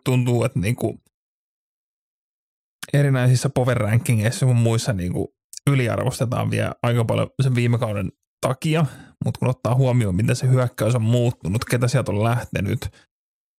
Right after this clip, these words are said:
Derrick Henryllä on joku kuusisataatuhatta tatsia kahdelta viime vuodelta, niin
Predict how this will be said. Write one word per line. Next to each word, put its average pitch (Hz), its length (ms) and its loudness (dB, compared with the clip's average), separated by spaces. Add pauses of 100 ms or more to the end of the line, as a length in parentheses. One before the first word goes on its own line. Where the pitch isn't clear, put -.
(280)
Derrick 123 240 0
Henryllä 117 380 2
on 101 40 0
joku 113 260 0 (600)
kuusisataatuhatta 117 920 -2
tatsia 120 520 -2 (180)
kahdelta 120 320 0
viime 117 320 2
vuodelta, 95 500 -2 (2000)
niin 123 280 0